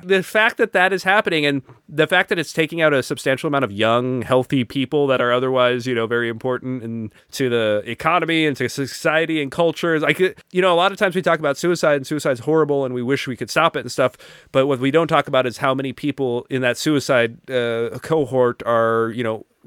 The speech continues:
elderly and lonely and they've lived a life. Not, "I'm seventeen, it's graduation day,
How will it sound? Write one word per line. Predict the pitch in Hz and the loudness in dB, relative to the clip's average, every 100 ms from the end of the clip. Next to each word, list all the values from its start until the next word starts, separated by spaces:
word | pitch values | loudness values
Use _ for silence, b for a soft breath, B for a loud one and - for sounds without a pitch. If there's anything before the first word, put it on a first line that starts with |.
| - | 0
elderly | 156 156 147 147 143 135 | 4 4 4 2 2 2
and | 123 | 0
lonely | 131 143 139 139 139 131 | 2 2 2 -2 0 -2
and | 117 117 117 | -4 -6 -2
they've | 139 127 | -2 0
lived | 135 151 135 | 2 2 2
a | 120 | 0
life. | 131 135 107 - - | 2 2 0 -4 -4
Not, | 147 156 151 - | 0 2 2 0
"I'm | 135 131 | -2 -2
seventeen, | - - 160 143 135 - 180 170 123 113 107 B B B 165 | -2 2 2 2 -6 -4 0 0 0 -4 -6 B B B -4
it's | - | -4
graduation | - 151 147 123 131 147 165 - 139 123 | 0 2 2 0 0 2 2 2 -2 2
day, | 120 110 101 98 | 4 6 4 0